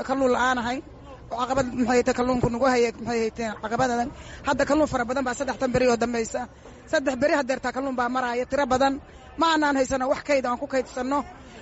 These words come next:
Waxa weeye, waxaan u baahannahay in laga gacan qabto, wixii aan macnaha kalluunka ku kaydsan lahayn.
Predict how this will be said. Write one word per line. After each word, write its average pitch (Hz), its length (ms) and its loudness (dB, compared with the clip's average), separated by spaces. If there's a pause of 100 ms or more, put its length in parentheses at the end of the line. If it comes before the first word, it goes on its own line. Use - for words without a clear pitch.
(120)
Waxa 277 200 4
weeye, 294 160 6
waxaan 311 200 2
u - 60 0
baahannahay 311 540 0 (560)
in 320 120 0
laga 311 260 4
gacan 302 260 0
qabto, 330 300 0 (480)
wixii 302 260 0
aan 269 200 2
macnaha 277 280 2
kalluunka 285 360 2
ku 302 80 0
kaydsan 254 400 0
lahayn. 202 260 -4